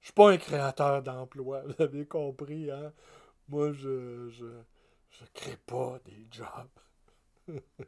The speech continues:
Si je pouvais même inviter le, pas mal de gens à, à quitter leur job, ben, un job qu'ils aiment pas, en tout cas, euh, je serais ravi de ça.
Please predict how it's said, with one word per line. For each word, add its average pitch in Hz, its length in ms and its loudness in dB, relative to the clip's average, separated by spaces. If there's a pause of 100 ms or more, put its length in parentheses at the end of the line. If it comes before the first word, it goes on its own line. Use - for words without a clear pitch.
(880)
Si - 180 0
je 156 100 -2
pouvais 185 280 8
même 190 260 6
inviter 170 380 2
le, 180 80 -2 (540)
pas - 120 8
mal 196 220 10
de 180 200 6
gens 165 200 6
à, 175 340 0 (220)
à 185 120 6
quitter 202 340 4
leur 165 340 8
job, 165 320 -2 (920)
ben, 123 120 -6
un 123 60 -14
job 143 200 2
qu'ils 156 120 0
aiment 131 100 -4
pas, 185 240 -4
en 165 40 -6
tout - 140 -18
cas, 180 200 -6 (480)
euh, 139 160 -6
je 135 80 -10
serais 156 240 6
ravi 175 520 4
de - 100 -20
ça. 160 340 -10